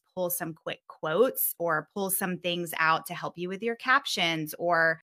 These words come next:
to write a newsletter. I know that's not social media, but that is another great thing to do with your podcast. So quotes, I love doing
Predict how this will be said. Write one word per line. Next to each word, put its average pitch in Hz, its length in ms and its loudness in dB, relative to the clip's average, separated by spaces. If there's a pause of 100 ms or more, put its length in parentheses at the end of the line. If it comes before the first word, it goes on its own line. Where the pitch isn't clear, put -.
(100)
to 202 140 -4
write 196 160 4
a 196 40 2
newsletter. 196 520 2
I 160 60 2
know 151 120 0
that's - 240 -2
not - 160 -4
social 160 300 -8
media, 147 340 -4
but - 240 -4
that 160 140 -2
is 160 160 -4
another 156 580 -6
great 160 220 -2
thing 165 160 -6
to 165 100 -10
do 160 120 -6
with 160 120 -6
your - 120 -10
podcast. 269 580 2 (280)
So 208 260 8
quotes, 285 720 6 (380)
I 208 260 8
love 277 280 6
doing 170 560 2